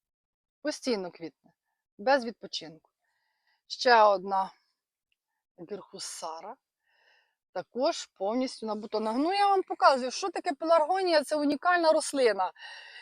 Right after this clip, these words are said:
яка квітне постійно, постійно і постійно.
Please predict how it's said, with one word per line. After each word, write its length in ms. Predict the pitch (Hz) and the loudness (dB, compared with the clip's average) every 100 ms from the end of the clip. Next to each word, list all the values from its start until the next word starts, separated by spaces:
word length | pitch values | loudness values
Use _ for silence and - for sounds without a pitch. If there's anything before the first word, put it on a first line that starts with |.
| - | -8
яка 720 | 254 277 - 320 339 359 359 302 | 2 2 6 10 12 12 10 6
квітне 760 | - 233 240 294 339 - 320 330 285 | -4 -2 0 2 0 0 2 2 2
постійно, 960 | 294 - - 247 302 339 339 330 330 302 | -4 -4 -8 -2 0 2 2 2 2 0
постійно 680 | 294 285 - 247 285 349 320 | -4 -8 -10 -6 -4 -2 -2
і 80 | 311 | -4
постійно. 840 | - 294 - 302 311 294 240 190 | -8 -10 -10 -6 -2 -2 -4 -6